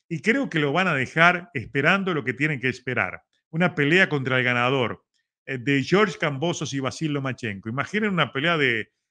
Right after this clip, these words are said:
del Camarón contra Lomachenko, realmente, de alquilar balcones. Y eso es lo que viene si Lomachenko, eh, vence, como suponemos que va a vencer a George Kambosos ahora en mayo, en la pelea que van a celebrar allá en Australia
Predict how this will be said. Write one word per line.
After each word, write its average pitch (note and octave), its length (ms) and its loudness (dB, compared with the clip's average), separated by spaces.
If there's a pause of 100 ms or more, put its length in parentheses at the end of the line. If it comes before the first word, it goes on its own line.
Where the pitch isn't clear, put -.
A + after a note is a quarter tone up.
(140)
del D3+ 160 2
Camarón D#3+ 420 4
contra D3 240 0
Lomachenko, C3+ 560 0
realmente, D#3 680 -2
de D3+ 100 2
alquilar C3 320 0
balcones. G#2+ 800 -6
Y E3+ 160 2
eso A#3 160 4
es G#3 60 6
lo G3 120 4
que D3 140 6
viene F#3+ 300 4
si E3+ 120 0
Lomachenko, E3 880 0
eh, C3 80 -2
vence, F3 480 2
como A#2+ 220 -8
suponemos C3+ 480 -4
que C3+ 100 -4
va C#3 160 0
a C#3+ 60 0
vencer C#3 500 -4 (320)
a C3+ 180 0
George D#3 300 0
Kambosos C#3+ 560 -2
ahora C#3 240 0
en B2+ 100 0
mayo, D#3+ 520 2
en - 80 -4
la B2 140 -4
pelea C3 260 -2
que B2+ 80 -2
van C#3 160 -2
a C3 60 -6
celebrar B2+ 440 -6
allá B2+ 200 -2
en B2+ 60 -6
Australia F#3 580 2